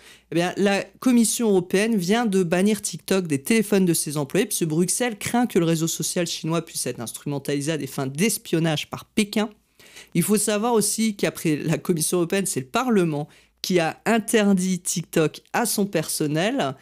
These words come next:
et TikTok, donc, est banni des appareils mobiles aussi au sein des agences fédérales américaines, du gouvernement canadien et dans le collimateur des autorités américaines parce qu'il y a une loi, il y a quelques semaines, qui a été ratifiée par le président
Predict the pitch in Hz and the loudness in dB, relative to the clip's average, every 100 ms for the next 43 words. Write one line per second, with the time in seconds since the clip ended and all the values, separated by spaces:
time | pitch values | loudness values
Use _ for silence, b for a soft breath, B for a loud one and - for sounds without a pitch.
0 | b b _ - 240 294 349 - _ _ | b b _ 2 4 4 2 -4 _ _
1 | _ - - 220 - 220 214 208 - 170 | _ -4 -2 -2 0 2 2 -2 -10 -4
2 | 156 151 160 151 190 196 202 165 147 139 | -4 2 0 2 2 4 4 4 2 0
3 | - 139 147 180 202 262 240 - 233 220 | 0 0 4 4 4 4 2 0 0 0
4 | - 180 147 139 127 127 - 147 147 165 | 0 -2 -2 -2 -4 -4 -4 -2 0 0
5 | 180 202 208 277 294 254 302 294 262 240 | 2 2 2 0 0 4 4 4 4 4
6 | 220 196 196 160 143 185 277 B B B | 4 2 2 2 2 2 0 B B B
7 | - 294 302 269 - 254 233 214 175 269 | 0 2 4 0 0 2 4 4 2 0
8 | 269 240 240 233 208 214 185 180 165 151 | 2 2 4 4 4 2 4 2 0 0
9 | 135 190 262 - 247 - 214 196 185 180 | -2 -2 -2 -2 -4 -2 2 4 4 4
10 | 170 156 143 147 262 B B 151 147 147 | 4 2 2 0 -4 B B 0 0 2
11 | 262 262 254 - 208 196 196 143 135 135 | -2 2 0 2 2 2 0 -2 -2 0
12 | 160 208 - 202 - 185 175 - 139 139 | 0 -2 -2 -4 0 0 0 -4 -4 -2
13 | - 226 226 214 180 151 | -2 0 2 2 0 -4